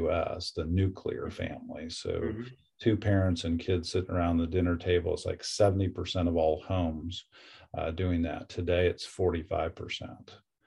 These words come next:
Speaker 2: Hmm.
Speaker 1: So we've had this s-,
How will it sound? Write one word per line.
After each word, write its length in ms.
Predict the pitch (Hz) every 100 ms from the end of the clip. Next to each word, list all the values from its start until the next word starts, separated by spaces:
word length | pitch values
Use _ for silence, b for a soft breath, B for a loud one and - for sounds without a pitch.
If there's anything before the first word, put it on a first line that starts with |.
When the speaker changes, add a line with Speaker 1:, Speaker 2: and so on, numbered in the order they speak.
| b
Speaker 2:
Hmm. 240 | 110 107 98 -
Speaker 1:
So 360 | 92 87 82 -
we've 180 | 95 92
had 220 | 90 92
this 320 | 87 82 - -
s-, 420 | - - - -